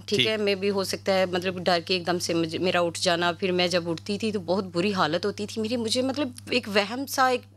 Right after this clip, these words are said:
Speaker 1: अजीब सी टेंशन में आ गई कि नहीं, किसी से शेयर भी ऐसा ख्वाब नहीं कर पाती थी
Speaker 2: सही।
Speaker 1: कि मतलब कैसे कहूँ, क्या कहूँ किसी से, कोई क्या कहेगा, क्या सोचेगा इस बारे में।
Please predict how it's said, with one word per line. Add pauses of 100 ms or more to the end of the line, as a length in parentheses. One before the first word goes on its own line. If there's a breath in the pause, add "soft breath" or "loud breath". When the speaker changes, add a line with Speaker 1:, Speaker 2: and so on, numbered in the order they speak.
Speaker 1:
अजीब
सी
टेंशन
में
आ
गई
कि
नहीं,
किसी
से
शेयर
भी
ऐसा
ख्वाब
नहीं
कर
पाती
थी
Speaker 2:
सही।
Speaker 1:
कि
मतलब (440)
कैसे
कहूँ,
क्या
कहूँ
किसी
से, (160)
कोई
क्या
कहेगा,
क्या
सोचेगा
इस
बारे
में।